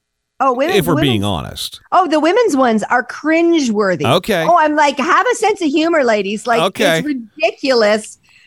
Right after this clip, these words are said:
Speaker 1: You know, they, they do this, you know, "If you can't handle this," you know, like, "Nah, I'm out." Like,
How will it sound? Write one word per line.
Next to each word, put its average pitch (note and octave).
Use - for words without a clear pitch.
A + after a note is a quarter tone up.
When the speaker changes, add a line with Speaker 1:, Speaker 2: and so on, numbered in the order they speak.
Speaker 1:
You C#4+
know, C#4
they, C#4+
they D4
do D4
this, C4
you C#4+
know, C#4+
"If C4
you C4+
can't D#4+
handle C#4
this," B3
you A3+
know, F#3
like, F#3+
"Nah, F3
I'm E3+
out." C#3+
Like, F#3+